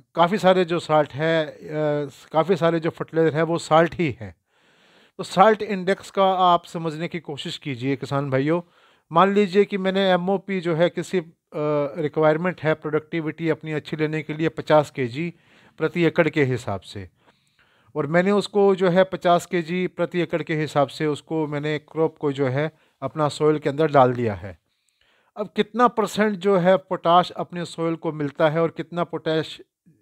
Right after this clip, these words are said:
जो फालतू का है उसमें रह जाता है, तो इसी को साल्ट इंडेक्स बोलते हैं। मान लीजिए जो पचास केजी मैंने अपना पोटेशियम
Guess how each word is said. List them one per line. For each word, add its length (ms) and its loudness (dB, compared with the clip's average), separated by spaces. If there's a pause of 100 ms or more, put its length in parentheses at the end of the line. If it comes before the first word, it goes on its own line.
जो 200 -6
फालतू 440 0
का 140 -2
है 80 4
उसमें 320 -4
रह 140 4
जाता 380 0
है, 200 -8 (480)
तो 100 -6
इसी 300 -4
को 160 4
साल्ट 360 4
इंडेक्स 560 -4
बोलते 300 -8
हैं। 280 -16 (1500)
मान 140 2
लीजिए 440 6
जो 360 -6
पचास 380 4
केजी 280 -2
मैंने 300 -2
अपना 280 -2
पोटेशियम 840 -2